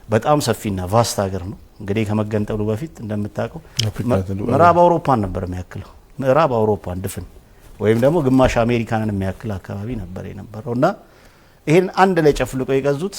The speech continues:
Speaker 1: አንደኛውን ቡድን በመሰረተ ልማት አሊኔት በማድረግ በመነጠል ሌላኛውን ኢምፓወር በማድረግ እነኚህ ጥያቄዎች ይነሳሉ። ውስጡ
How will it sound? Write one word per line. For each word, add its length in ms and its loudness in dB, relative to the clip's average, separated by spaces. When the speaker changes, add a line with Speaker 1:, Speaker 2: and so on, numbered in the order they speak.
Speaker 1:
አንደኛውን 480 4
ቡድን 240 0
በመሰረተ 600 2
ልማት 280 0
አሊኔት 340 0
በማድረግ 400 -2
በመነጠል 540 2
ሌላኛውን 440 4
ኢምፓወር 300 -2
በማድረግ 340 -6
እነኚህ 440 0
ጥያቄዎች 460 -4
ይነሳሉ። 440 -10
ውስጡ 200 -6